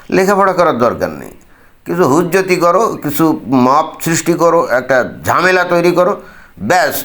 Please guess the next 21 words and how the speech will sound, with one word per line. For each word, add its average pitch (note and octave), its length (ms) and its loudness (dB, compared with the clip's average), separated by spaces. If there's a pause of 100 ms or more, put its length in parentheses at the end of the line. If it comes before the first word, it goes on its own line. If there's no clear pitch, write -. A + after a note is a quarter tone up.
তুমি D#3+ 200 0
যেটা D3+ 220 0
চাচ্ছ - 300 -4
সেটা D#3 260 -4
পেয়ে E3 280 0
যাবে। F2 220 -4 (720)
তো - 100 -6 (120)
এই F3 320 0
যদি F#3 260 0
হয় F3+ 180 4
ছেলে E3+ 260 0
মেয়েদের, D3+ 540 0
আহ, C3+ 80 0
মনের C#3 380 2
আকাঙ্ক্ষা B2 800 0
বা A#2+ 260 2
বাস্তবে C#3 480 -2
যদি B2+ 420 -2
সেটা B2 280 -2
সফল C3 380 0
হয়, B2 300 2